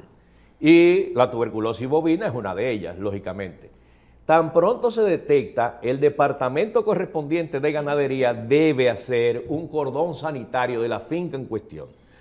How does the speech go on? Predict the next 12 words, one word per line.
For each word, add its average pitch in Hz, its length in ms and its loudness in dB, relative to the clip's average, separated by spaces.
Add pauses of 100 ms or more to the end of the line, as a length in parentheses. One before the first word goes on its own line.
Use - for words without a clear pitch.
(140)
hacer 143 320 2
una 208 120 2
investigación 196 600 2
de 165 100 -2
cuáles 151 280 2
son 147 160 -2
los 139 160 2
animales 131 480 -2
que 120 80 -6
están 123 220 -4
infectados, 98 600 -10 (280)
separarlos 139 1080 2